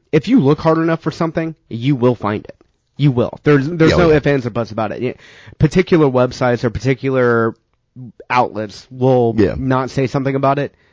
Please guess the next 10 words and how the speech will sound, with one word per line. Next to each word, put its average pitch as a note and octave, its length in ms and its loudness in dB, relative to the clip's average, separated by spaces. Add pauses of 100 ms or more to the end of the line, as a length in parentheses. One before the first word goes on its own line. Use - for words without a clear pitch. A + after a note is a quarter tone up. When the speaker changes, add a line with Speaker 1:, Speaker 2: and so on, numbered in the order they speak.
(400)
Speaker 1:
And C3 380 -2
of C3+ 200 -2
course, B2+ 260 0
everybody A#2+ 320 -2
has A2+ 180 -4
their A#2 100 -4
biases A#2 760 -4
towards A2+ 360 -4
whatever. A2 640 -4 (120)
Speaker 2:
Yep. D2 180 -8